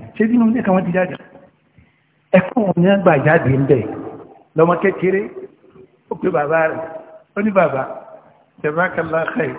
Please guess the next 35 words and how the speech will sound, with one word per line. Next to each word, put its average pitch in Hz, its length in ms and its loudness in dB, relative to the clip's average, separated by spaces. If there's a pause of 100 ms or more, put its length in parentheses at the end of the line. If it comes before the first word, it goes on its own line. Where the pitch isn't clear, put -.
(120)
Bàbá 156 260 -4
ní, 190 120 -4
"Kí - 140 -10
ló 190 140 -6
dé?" 190 140 -6 (420)
Ó 220 180 -6
ní, 254 100 -2 (100)
"À, 202 160 -6 (1000)
tí - 80 -12
ẹ 233 100 -8
bá 185 200 -4
ṣẹ̀kọ́ 147 340 -8
tẹ́ 180 160 -10
ń - 40 -12 (100)
kọ́ 151 160 -6
wa 135 100 -4
ni, 127 120 -10 (120)
àwa 175 220 -2
náà 220 180 -2
bá 165 160 -4
wà 175 120 -2
pẹ̀lú 120 280 -10
wọn." 123 140 -12 (880)
Subhanallah. 127 680 -12 (600)
Àwa 170 240 -4
náà 233 180 -2
bá 147 140 -4
wà 165 140 -2
pẹ̀lú 113 300 -10
wọn. 123 180 -14 (1200)
Torí, 214 220 2 (1600)
àrílà 202 340 0
àkàkùn, - 440 -6 (920)
àkàkùn 175 480 -2
ni 170 100 -2